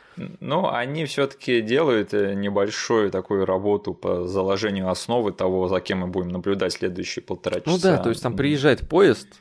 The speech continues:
Speaker 1: <laughs>
Speaker 2: и там, э, ребёнок с Джонни Деппом, они перекидываются парочкой фраз. То есть, но ничего больше.
Speaker 1: И ещё он там, э, очень-очень удобно, бывает так только в фильмах, когда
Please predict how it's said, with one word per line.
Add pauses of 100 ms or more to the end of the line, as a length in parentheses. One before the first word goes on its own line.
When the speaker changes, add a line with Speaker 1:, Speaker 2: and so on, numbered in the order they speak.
(360)
Speaker 1:
<laughs>
Speaker 2:
и
там,
э,
ребёнок
с
Джонни
Деппом,
они
перекидываются
парочкой
фраз.
То
есть,
но
ничего
больше.
Speaker 1:
И
ещё
он
там,
э,
очень-очень (320)
удобно,
бывает
так
только
в
фильмах,
когда